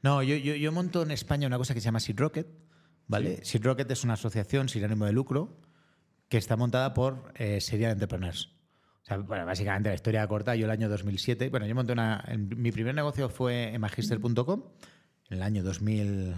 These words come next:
Speaker 1: noventa y nueve, dos mil, y yo el dos, y, eh, el dos mil tres o dos mil cuatro empecé a hacer de, de venture capital.
Speaker 2: Ujú.
Speaker 1: Entonces me hago, me venían muchos emprendedores, de hecho fui el primer inversor en Privalia.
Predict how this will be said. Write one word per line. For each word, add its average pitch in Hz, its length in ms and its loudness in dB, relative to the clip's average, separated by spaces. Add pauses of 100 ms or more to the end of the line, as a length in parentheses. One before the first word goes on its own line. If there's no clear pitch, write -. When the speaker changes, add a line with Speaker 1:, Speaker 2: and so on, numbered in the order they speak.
Speaker 1:
noventa 98 240 0
y - 20 -2
nueve, 113 200 2
dos 120 160 0
mil, 185 240 0 (920)
y 123 520 4
yo 117 100 4
el 120 60 2
dos, 120 180 0
y, 120 180 -2
eh, 107 580 0 (160)
el 113 140 -6
dos 101 200 -2
mil 117 220 2
tres 143 460 0
o 113 60 0
dos 107 140 0
mil 120 120 2
cuatro 135 240 2
empecé 120 280 -2
a 117 40 4
hacer 117 240 0
de, 98 640 0 (420)
de 101 80 -6
venture 107 280 0
capital. 117 560 -4 (140)
Speaker 2:
Ujú. 131 180 0
Speaker 1:
Entonces 131 480 -4
me 113 100 2
hago, 110 180 -2
me 107 160 -4
venían 120 260 -4
muchos 147 260 -2
emprendedores, 139 360 -2
de 107 60 0
hecho 101 140 -6
fui 117 140 2
el 104 100 2
primer 98 240 2
inversor 104 300 2
en 90 80 2
Privalia. 95 440 0